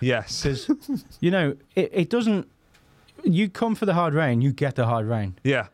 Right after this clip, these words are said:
Speaker 2: Uh, but, like, they, they make a point when they go to a boat shop to steal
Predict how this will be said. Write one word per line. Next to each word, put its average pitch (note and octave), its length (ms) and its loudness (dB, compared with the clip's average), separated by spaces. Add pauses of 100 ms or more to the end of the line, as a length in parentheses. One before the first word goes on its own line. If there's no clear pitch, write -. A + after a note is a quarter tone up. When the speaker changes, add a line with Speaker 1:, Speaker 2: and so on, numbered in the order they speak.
Speaker 2:
Uh, B2 240 2
but, E3 340 -2 (120)
like, D3+ 240 -2
they, D#3+ 300 0
they F3 160 0
make F3 200 0
a D3+ 40 2
point D#3 240 0
when C#3 120 2
they C3+ 80 2
go C3+ 140 0
to C3 120 2
a C3 60 2
boat C3+ 240 -2
shop B2 280 0
to A#2+ 100 -6
steal A#2+ 440 0